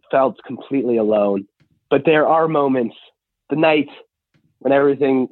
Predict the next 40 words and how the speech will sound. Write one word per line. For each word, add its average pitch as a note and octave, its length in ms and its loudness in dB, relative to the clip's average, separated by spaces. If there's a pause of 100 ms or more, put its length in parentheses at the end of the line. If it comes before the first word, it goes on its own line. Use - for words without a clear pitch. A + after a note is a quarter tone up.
fell A#2+ 160 2
apart, G#2 320 -2
October A2+ 600 -2 (140)
thirteenth, A#2+ 320 0
October A2 400 0
fourteenth, G#2 460 0
early D3 240 4
morning, C3 400 2 (160)
six F3 200 -2
A C#3+ 180 4
M, C3 180 2
October A#2 400 -4
fourteenth, G#2 460 -4 (100)
I A2 60 2
was A2+ 120 2
on A#2+ 180 4
the A2+ 80 2
roof B2+ 260 2
of A2 80 -20
my A2 120 2
apartment F#2+ 480 -4 (720)
and, A2 280 2
um, G2 380 0 (760)
and C3 440 2 (180)
losing D#3+ 340 0
my C#3 140 2
cool D3 360 2
a A2+ 80 2
little G2+ 200 2
bit, G2+ 260 0
as A2 180 0
they G#2 220 2
say, G#2 160 2
as G2+ 80 0
the G#2+ 100 -6
kids G#2 300 -4
say. G#2 300 0
Um, A2+ 340 0 (460)
and, B2+ 400 2 (1200)
and C3 360 2